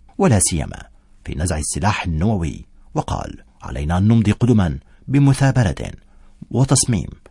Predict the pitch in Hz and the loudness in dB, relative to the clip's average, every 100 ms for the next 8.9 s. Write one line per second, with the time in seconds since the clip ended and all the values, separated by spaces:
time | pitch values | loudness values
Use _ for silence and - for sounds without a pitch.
0 | _ - 165 104 90 80 71 - 67 - | _ -2 0 2 0 -2 -4 -8 -10 -4
1 | 85 71 - - - - - - 76 180 | -4 -4 -8 -10 -10 -8 -8 -8 -4 -2
2 | 151 - - - - - 64 110 - 90 | -2 -6 -10 -8 -6 -8 -8 -8 -6 -6
3 | 76 - _ _ - - 123 147 135 107 | -6 -10 _ _ -20 -2 0 4 4 2
4 | - - - 71 71 95 113 110 131 107 | -2 -4 -6 -4 -2 2 2 4 4 2
5 | 104 127 139 107 85 - - 113 113 156 | 2 2 2 2 0 -4 -6 -4 -2 -4
6 | - 85 117 76 65 78 85 117 73 71 | -2 -2 -2 -2 -4 -2 0 0 -2 -2
7 | 80 82 127 107 - - - - - - | -4 -2 0 0 -2 -4 -4 -4 -10 -12
8 | - - _ 190 131 - 98 - - | -18 -20 _ 4 6 4 0 -4 -8